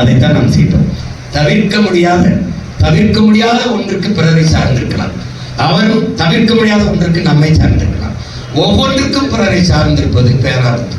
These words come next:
இதுதான் நம்ம சொல்றது. அது இப்போ விரிவாக இன்னும் இரண்டு மூன்று மாதங்கள் தான் இருக்கிறது, தேர்தல் வரப்போகிறது. திரும்ப திரும்ப சொல்கிறேன், உங்கள் மகன் என்னையே இவர்களால் எதிர்கொள்ள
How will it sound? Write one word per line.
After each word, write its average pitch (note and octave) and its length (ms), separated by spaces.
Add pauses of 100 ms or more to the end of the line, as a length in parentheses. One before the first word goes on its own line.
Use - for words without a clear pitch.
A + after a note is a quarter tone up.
(160)
இதுதான் A2+ 320
நம்ம B2 240
சொல்றது. - 380 (640)
அது C#3 180
இப்போ C3 180 (680)
விரிவாக E3+ 360 (100)
இன்னும் D3+ 280
இரண்டு D3+ 300
மூன்று D3+ 260
மாதங்கள் E3+ 420
தான் E3 180
இருக்கிறது, E3+ 380 (220)
தேர்தல் D3 360
வரப்போகிறது. D#3+ 600 (720)
திரும்ப A#3 360 (120)
திரும்ப A#3 340
சொல்கிறேன், F3 460
உங்கள் C#3+ 340
மகன் D#3 260 (540)
என்னையே E3 340 (120)
இவர்களால் C#3+ 500
எதிர்கொள்ள C#3 400